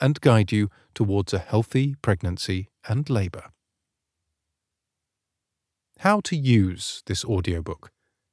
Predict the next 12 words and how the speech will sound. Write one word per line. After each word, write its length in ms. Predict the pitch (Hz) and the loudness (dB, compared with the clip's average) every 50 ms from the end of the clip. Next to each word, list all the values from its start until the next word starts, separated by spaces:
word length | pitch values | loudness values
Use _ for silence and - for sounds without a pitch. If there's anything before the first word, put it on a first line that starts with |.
| _ _ _ _ _ - - - - - - | _ _ _ _ _ -14 -12 -12 -12 -2 2
This 240 | - 233 220 - - | 4 4 4 4 2
audiobook 640 | - 220 233 233 180 180 170 139 117 107 117 120 - - | 2 4 4 4 6 6 6 6 6 6 2 0 0 -2
is 160 | - 131 - | -2 -2 -2
for 180 | - - 143 135 | 0 0 2 2
women 340 | 143 185 190 190 185 185 180 | 4 4 2 2 0 -2 -4
who 200 | - - 151 147 | 0 2 4 4
are 60 | 139 | 4
pregnant 540 | - - - 156 143 - 156 165 190 196 - - | 2 2 2 2 4 4 2 0 0 0 -6 -4
either 360 | - 113 98 107 120 - 185 175 | 0 2 4 4 4 4 2 4
by 160 | 156 135 120 | 4 6 6
natural 420 | 117 117 127 - - - 120 107 | 6 4 2 2 0 -2 -4 -2
conception 640 | - - 95 - - - - - - - 185 180 | -2 -2 -2 0 0 0 0 0 -2 -4 -2 -2